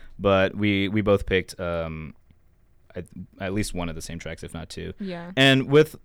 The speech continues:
Speaker 1: like I said last week, I have an infinite amount of words for this album, and I can almost guarantee we're gonna end up talking about the rest of the, the rest of the record throughout this, uh, throughout this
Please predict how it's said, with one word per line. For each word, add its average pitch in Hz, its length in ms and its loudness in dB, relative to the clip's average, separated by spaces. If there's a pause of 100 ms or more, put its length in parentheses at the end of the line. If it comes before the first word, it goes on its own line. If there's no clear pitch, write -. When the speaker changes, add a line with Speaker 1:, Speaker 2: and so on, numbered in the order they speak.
Speaker 1:
like 135 200 2
I 143 60 6
said 131 220 2
last 104 280 2
week, 95 200 -2
I 110 100 -4
have 127 140 0
an 104 80 -2
infinite 92 360 -4
amount 87 180 -6
of 82 60 -8
words 85 180 -10
for - 80 -12
this 82 120 -8
album, 85 280 -8 (500)
and 85 420 -4 (920)
I 107 100 2
can 110 140 0
almost 101 220 0
guarantee 92 260 -2
we're 87 120 -6
gonna 82 120 -6
end 82 160 -8
up 78 80 -10
talking 82 240 -8
about 82 140 -8
the 78 80 -12
rest 78 200 -14
of 76 60 -16
the, 78 260 -12 (140)
the 110 60 -10
rest 82 200 -6
of 82 40 -10
the 82 80 -8
record 85 320 -6
throughout 87 240 -6
this, - 300 -8
uh, 92 320 -4 (680)
throughout 92 220 0
this - 280 -2